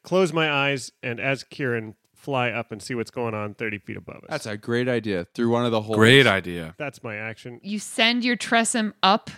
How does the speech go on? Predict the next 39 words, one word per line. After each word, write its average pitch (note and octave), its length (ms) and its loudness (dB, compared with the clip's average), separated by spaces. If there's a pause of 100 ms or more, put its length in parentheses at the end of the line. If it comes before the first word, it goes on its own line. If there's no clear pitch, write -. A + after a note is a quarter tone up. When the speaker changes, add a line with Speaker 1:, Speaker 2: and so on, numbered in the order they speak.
Speaker 1:
Yeah. A#2+ 260 -4 (260)
Speaker 4:
into G#3+ 380 6
the G3+ 140 2
next G3+ 280 2
room? A#3 420 4 (220)
Speaker 1:
Yeah. C4 420 -2 (140)
J-, A#3+ 120 -2
I A3+ 100 4
mean, F3 600 2 (200)
I, E3 120 0
we F3 200 -4
need D#3 140 -2
to C3 60 -10
know B2 80 0
what's A2+ 120 -4
going A#2 180 -4
on F#2+ 120 -6
up E2+ 100 -14
there. - 200 -20 (140)
Speaker 4:
Cool D4 180 2
plan. A#3+ 420 0 (300)
Kieran E4+ 380 6
sees F4 320 2
many B3 260 4
things. F#3+ 800 0
<laughs> - 100 -18
Speaker 1:
Yeah. B2+ 360 0 (100)
Speaker 2:
Uh-huh. A#2 960 -8 (140)
Speaker 4:
So B3+ 280 2
Kieran E4+ 540 4
gets B3 320 0 (240)
up, A#3 320 2 (320)
flies C4+ 580 2
through C4 280 -4
the A#3 100 -2
room, A3+ 1000 2
this, G#3+ 280 0
like, G3 260 2
stinking A3 720 2